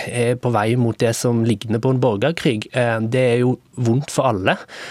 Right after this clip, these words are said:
eh, fordi dette er et land som har veldig mye å være stolt av. Det er en av verdens største kaffeprodusenter, det er fabrikker som popper opp rundt omkring. De har Afrikas eneste T-bane i hovedstaden Addis Abeba,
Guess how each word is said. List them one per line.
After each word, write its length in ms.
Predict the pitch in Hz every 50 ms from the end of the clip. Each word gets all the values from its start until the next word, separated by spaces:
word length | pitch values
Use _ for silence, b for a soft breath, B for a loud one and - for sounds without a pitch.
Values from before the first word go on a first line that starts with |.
| B B -
eh, 180 | 127 127 131 127
fordi 220 | - - 135 135
dette 240 | 123 117 - - 147
er 60 | 151 147
et 60 | 131
land 240 | 113 98 104 113 123 123 -
som 140 | - 117 -
har 240 | - - 117 113 120
veldig 240 | 131 123 113 113 120
mye 140 | 117 110 110
å 40 | 120
være 100 | 117 -
stolt 320 | - 151 190 - - -
av. 160 | 120 110 107 107
Det 120 | 123 127
er 280 | 123 120 120 120 B B B B B -
en 100 | 120 117
av 80 | 123 117 117
verdens 260 | 110 117 127 123 -
største 320 | - 113 - - - 120
kaffeprodusenter, 1200 | - - 131 - - - - 151 143 131 123 - 139 127 120 - 120 113 117 - - - 107 104
det 140 | 104 113 120
er 80 | 117 -
fabrikker 480 | 127 120 - 135 131 - - 131 117 -
som 120 | 131 117
popper 360 | - - 120 - - 120 120
opp 140 | 123 - -
rundt 180 | 120 120 - 117
omkring. 380 | 113 110 - 127 139 160 151 127
De 80 | 131
har 240 | 123 120 127 123 120
Afrikas 460 | 107 117 120 - 135 117 123 120 - 113
eneste 400 | 113 101 101 117 120 - 160 127
T-bane 640 | - - 117 123 135 139 151 147 143 143 127 120 120
i 80 | 120
hovedstaden 560 | 110 117 110 110 110 - 123 113 110 117 117 113 110
Addis 240 | 117 117 117 - -
Abeba, 320 | 131 147 151 143 131 113